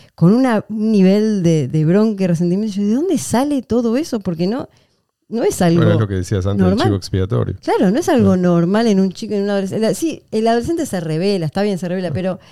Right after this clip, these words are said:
Speaker 1: eso de que el adolescente se revela también tiene que ver con
Speaker 2: Sí.
Speaker 1: contra qué se está rebelando,
Speaker 2: Ujú.
Speaker 1: ¿no? O sea, ¿qué, qué pasó en los años previos a la adolescencia que hace que, porque no todos los adolescentes son
Speaker 2: Pero no,
Speaker 1: rebeldes, ¿me
Speaker 2: mostrame
Speaker 1: entendés?
Speaker 2: alguno de estos que diga, "No, no, el problema acá es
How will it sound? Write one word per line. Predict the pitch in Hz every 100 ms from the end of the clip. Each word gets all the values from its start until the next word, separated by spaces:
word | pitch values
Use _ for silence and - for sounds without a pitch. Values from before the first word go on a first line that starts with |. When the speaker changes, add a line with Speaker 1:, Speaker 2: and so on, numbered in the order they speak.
| - _ _ _
Speaker 1:
eso | 349 -
de | 214
que | 175
el | 185
adolescente | 180 190 185 190 262 226
se | 185 170
revela | 170 165 160
también | 180 247 339
tiene | 254 208
que | 175 170
ver | 226
con | 226 180 208 220
Speaker 2:
Sí. | 104
Speaker 1:
contra | 175 90 185
qué | 240 339
se | 175
está | - 165
rebelando, | 156 151 156 151 - 143
Speaker 2:
Ujú. | 147 -
Speaker 1:
¿no? | 202 226
O |
sea, | 170 160 - _ _
¿qué, | 285 -
qué | - 269
pasó | 262 - 202 214 277 _ _ _ _
en | 175
los | 170 160
años | 208 202 175
previos | 196 214 208 185
a | 165
la | 165
adolescencia | 160 156 147 185 180 196
que | 175 151
hace | 160 175
que, | 160
porque | - 165 202
no | 254
todos | 330
los | 214 175
adolescentes | 170 170 165 - 196 165 180 -
son | 196
Speaker 2:
Pero | 196 196
no, |
Speaker 1:
rebeldes, | 190 190 185 170
¿me | 160
Speaker 2:
mostrame | 165 147 147
Speaker 1:
entendés? |
Speaker 2:
alguno | 104 110 113
de | 110
estos | 123 - 123
que | 101
diga, | 107 101
"No, | 113
no, | 123 113
el | 101 95
problema | 95 98 107 110 -
acá | 110 - 90 - - _ _ _
es | - 98 107 -